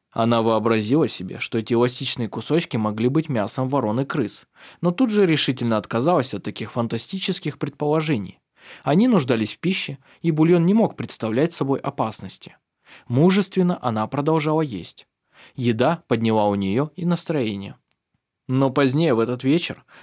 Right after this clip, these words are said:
когда лежала одна в кровати и чувствовала, как тело ее, за исключением ног, остававшихся ледяными, возвращается тепло, в память вернулось все, что случилось с ней за протекшие сутки. Неужели она только вчера вечером покинула Элистрант?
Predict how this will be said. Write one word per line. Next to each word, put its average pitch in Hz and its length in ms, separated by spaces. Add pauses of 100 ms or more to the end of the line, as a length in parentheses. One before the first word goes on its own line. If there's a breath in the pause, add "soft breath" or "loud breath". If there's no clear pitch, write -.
когда 117 260
лежала 113 400
одна 120 300
в - 80
кровати 120 540 (240 soft breath)
и 120 100
чувствовала, 160 480
как - 220
тело 123 260
ее, 107 380 (240 soft breath)
за 131 180
исключением 139 640
ног, 143 280 (100)
остававшихся 120 800
ледяными, 110 480
возвращается 117 680
тепло, 135 460 (300 loud breath)
в - 100
память 190 420
вернулось 160 460
все, 139 380
что - 200
случилось 127 500
с - 60
ней 135 140
за 127 140
протекшие - 580
сутки. - 500 (1200)
Неужели 117 600
она 170 160
только 170 220
вчера 151 320
вечером 127 460
покинула 117 500
Элистрант? 127 640